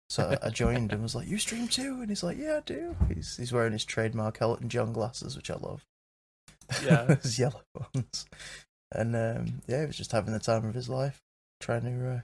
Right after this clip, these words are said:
Speaker 1: kill Zora and get his fire cape.
Speaker 2: He was, he was one of the people that joined the V C for whenever Mudkip and Eevee were there. Uh, and then he kinda just stuck around. Didn't he won a giveaway too? We've talked about that on the podcast
Speaker 1: <laughs>
Speaker 2: before. He won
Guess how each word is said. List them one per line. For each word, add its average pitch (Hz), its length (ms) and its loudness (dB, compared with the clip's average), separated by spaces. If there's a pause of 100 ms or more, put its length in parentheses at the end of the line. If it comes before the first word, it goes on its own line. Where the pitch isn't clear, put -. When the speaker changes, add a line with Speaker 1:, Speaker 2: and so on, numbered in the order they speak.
Speaker 1:
kill 123 220 -2
Zora 139 380 -2
and 139 100 -4
get 139 80 -4
his - 100 -4
fire 139 220 0
cape. 143 300 -8 (200)
Speaker 2:
He 139 140 -2
was, 151 480 0
he 131 160 0
was 156 140 2
one 147 120 2
of 131 60 0
the 117 80 0
people 120 300 -4
that 107 160 -2
joined 110 280 0
the 101 60 -4
V 98 160 -4
C 110 480 -4 (500)
for 107 300 0
whenever 110 300 2
Mudkip 110 420 0
and 98 100 -4
Eevee 139 280 0
were 101 100 0
there. 90 300 0 (760)
Uh, 95 380 0
and 113 160 0
then 104 340 0
he - 160 -4
kinda 165 280 6
just 117 240 0
stuck - 320 2
around. 110 460 2 (200)
Didn't 165 220 2
he 160 140 6
won 220 180 6
a 160 40 2
giveaway 123 380 2
too? 101 240 0
We've 101 140 0
talked 190 240 6
about - 180 2
that 95 240 0 (180)
on 113 160 -2
the 98 80 0
podcast - 560 -2 (220)
Speaker 1:
<laughs> - 220 -14
Speaker 2:
before. 107 320 0
He 117 120 2
won 139 320 2